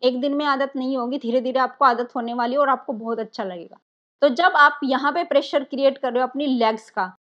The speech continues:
और ऐसे-ऐसे आगे पीछे कर रहे हो, तो एक तो देखो, आपकी जो लेग की मसल है, ये मजबूत होने वाली है, चलने फिरने में कभी कोई दिक्कत नहीं होगी। अगर एक किलोमीटर, दो किलोमीटर चलते हैं, तो आप पाँच किलोमीटर दौड़ने लग जाओगे,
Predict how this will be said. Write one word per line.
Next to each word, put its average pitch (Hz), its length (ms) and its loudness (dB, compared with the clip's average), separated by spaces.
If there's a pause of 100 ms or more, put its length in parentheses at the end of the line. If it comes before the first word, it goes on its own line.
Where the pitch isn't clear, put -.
(120)
और 247 140 4
ऐसे-ऐसे 277 560 0
आगे 247 320 2
पीछे 262 320 -6
कर 233 180 0
रहे 208 120 -4
हो, 185 180 -6 (300)
तो 277 160 6
एक 311 280 0
तो 381 80 0
देखो, 302 340 0 (760)
आपकी 254 340 2
जो 339 180 -2
लेग 277 200 2 (120)
की 320 60 -2
मसल 302 280 -2
है, 330 60 2
ये 349 60 0
मजबूत 240 480 -2
होने 226 180 -4
वाली 190 260 -6
है, 220 60 -6
चलने 262 360 0
फिरने 269 280 -4
में 277 140 -4
कभी 262 200 0
कोई 262 160 4
दिक्कत 226 380 -6
नहीं 196 160 -10
होगी। 180 240 -14
अगर 277 200 4
एक - 320 0
किलोमीटर, 311 400 0
दो 277 200 4
किलोमीटर 302 440 -2
चलते 294 320 -2
हैं, 320 180 2
तो 320 100 0
आप 302 220 0
पाँच 269 240 6
किलोमीटर 269 420 -2
दौड़ने 294 420 8
लग 269 180 0
जाओगे, 208 400 0